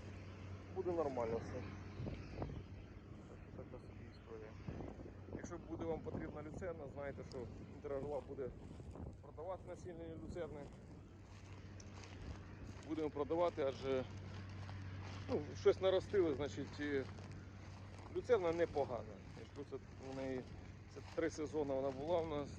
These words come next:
то взагалі зауважень не було. Так що така собі історія, вон вже насінничка. Зараз побачиш там в комбайні, і що там в машині.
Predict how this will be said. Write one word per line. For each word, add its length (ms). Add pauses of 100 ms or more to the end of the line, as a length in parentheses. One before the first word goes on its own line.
то 60 (1500)
взагалі 320
зауважень 440
не 60
було. 320 (1700)
Так 100 (140)
що 240
така 220
собі 300
історія, 300
вон 100
вже 240
насінничка. 640 (1300)
Зараз 240
побачиш 460
там 100
в 100
комбайні, 440 (1160)
і 60
що 120
там 140 (840)
в 60
машині. 400